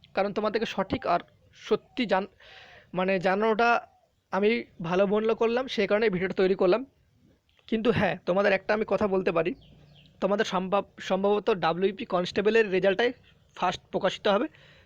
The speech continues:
তারপর তোমাদের জেল পুলিশ কনস্টেবলের রেজাল্টটা প্রকাশিত হবে।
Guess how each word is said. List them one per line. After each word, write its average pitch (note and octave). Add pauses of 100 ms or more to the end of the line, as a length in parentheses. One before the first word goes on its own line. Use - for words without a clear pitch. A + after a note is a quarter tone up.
(120)
তারপর F3+
তোমাদের G#3
জেল F#3+
পুলিশ G3+
কনস্টেবলের E3+
রেজাল্টটা D#3+
প্রকাশিত D3
হবে। D#3+